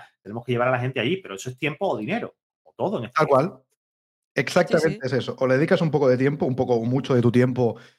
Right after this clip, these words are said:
Speaker 2: trabajando, eh, currándotelo, o le metes, eh, gasolina, sí.
Speaker 1: Ya.
Speaker 3: Oye,
Speaker 1: Pues
Speaker 3: y ya que estamos hablando de negocios digitales, patrimonio digital,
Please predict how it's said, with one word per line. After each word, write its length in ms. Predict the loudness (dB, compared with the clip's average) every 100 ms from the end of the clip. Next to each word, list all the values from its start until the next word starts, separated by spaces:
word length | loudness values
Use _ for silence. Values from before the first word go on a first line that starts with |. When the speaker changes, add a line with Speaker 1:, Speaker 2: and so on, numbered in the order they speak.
| _
Speaker 2:
trabajando, 720 | -6 -6 -4 -2 0 -2 -4 _ _ _
eh, 120 | -12
currándotelo, 560 | -6 -4 -2 0 -2 -2
o 200 | -4 -8
le 80 | -8
metes, 440 | -12 -12 -14 -16
eh, 280 | -16 -16 -16
gasolina, 460 | -14 -14 -12 -14 -14
sí. 100 | -20 _ _ _ _ _ _ _
Speaker 1:
Ya. 220 | -20 -18
Speaker 3:
Oye, 440 | -14 -10 -10 -10 -14 _
Speaker 1:
Pues 100 | -14
Speaker 3:
y 200 | -10 -6
ya 160 | -6 -6
que 80 | -8
estamos 400 | -8 -6 -6 -6
hablando 300 | -4 -4 -4
de 100 | -6
negocios 340 | -6 -8 -8
digitales, 640 | -10 -10 -6 -4 -2 -4 -6
patrimonio 460 | -8 -6 -6 -4 -6
digital, 580 | -6 -4 0 0 0